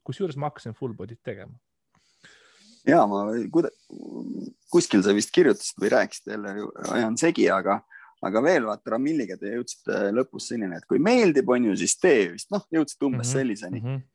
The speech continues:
Speaker 2: Et, äh, siis mul tekkis selline mõte, et, et, äh, et põhimõtteliselt on niimoodi <laughs> väga tore, tore rääkida, et võime iga asja kohta öelda, et noh, kui meeldib, tee, on ju, kui meeldib, söö seda, kui meeldib, tee teist, et siis mu-,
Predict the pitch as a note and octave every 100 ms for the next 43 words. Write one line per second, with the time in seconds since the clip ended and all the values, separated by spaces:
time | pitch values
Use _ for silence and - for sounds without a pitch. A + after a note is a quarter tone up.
0 | _ F#2 G#2 - - G#2+ G#2+ G2+ G2+ -
1 | A2 C3 D3 C#3 B2+ A#2 - A2 C#3+ -
2 | - - C3 G#2+ A2+ D3 - F#2+ G2 F#2+
3 | _ - G2+ F#2 _ - G2 F#2+ F#2 F#2+
4 | F#2 - - _ _ _ _ _ _ _
5 | _ - - G#3+ G#3 F#3+ - - B2+ F3
6 | F3 A#2 A#2 C3 - - B2 A#2+ B2+ B2+
7 | - C3 F3 G#2+ - _ _ _ - -
8 | B2+ - E3 C#3 D3+ B2+ D#3+ - G2 G2
9 | - A2 A#2+ B2+ B2 D#3 A2+ G2+ - G#2+
10 | F#2+ F#2 - - - - D3 B3 D4+ -
11 | - - - F3 D#3 D3 D3 - - _
12 | - - F#3 D3 A2 - C#3 C3+ G3+ C3+
13 | A2+ C#3 C3+ A2+ - C3 D#3+ - - _
14 | - C3 A2+